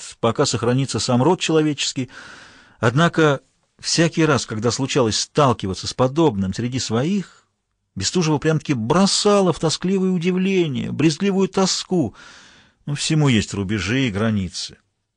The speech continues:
Должен существовать некий предел для грязи,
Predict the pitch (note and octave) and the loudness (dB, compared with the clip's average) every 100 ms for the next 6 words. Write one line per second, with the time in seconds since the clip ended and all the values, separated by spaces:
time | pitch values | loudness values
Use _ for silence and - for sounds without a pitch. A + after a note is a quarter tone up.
0 | _ _ _ - E2+ C3 E3+ F3 D#3+ C#3+ | _ _ _ -16 -2 4 6 6 2 0
1 | C#3+ - C3 B2 B2+ D3+ C#3+ D3 - C#3 | -2 -2 -2 2 2 2 2 0 2 0
2 | - C3+ C#3 A2+ E3 A3 G#3+ D#3 B2+ D#3 | 2 2 2 2 4 6 4 2 0 0
3 | D3 D#3 D3+ A2+ G2+ | 2 2 2 2 -2